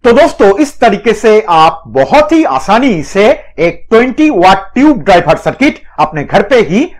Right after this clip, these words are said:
बना सकते हैं। तो दोस्तों, आज इतना ही।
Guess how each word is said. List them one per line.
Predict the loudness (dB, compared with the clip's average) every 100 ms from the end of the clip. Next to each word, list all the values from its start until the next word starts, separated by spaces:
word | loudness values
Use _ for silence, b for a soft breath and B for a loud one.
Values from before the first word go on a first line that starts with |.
| -4
बना | 0 0
सकते | -2 -4 -4
हैं। | -4 -6 -8 _ _ _ _ _ _ _ _
तो | 0
दोस्तों, | 2 0 0 0 0
आज | -2 -2 -4 -10
इतना | -6 -2 0
ही। | 2 0 -2 -6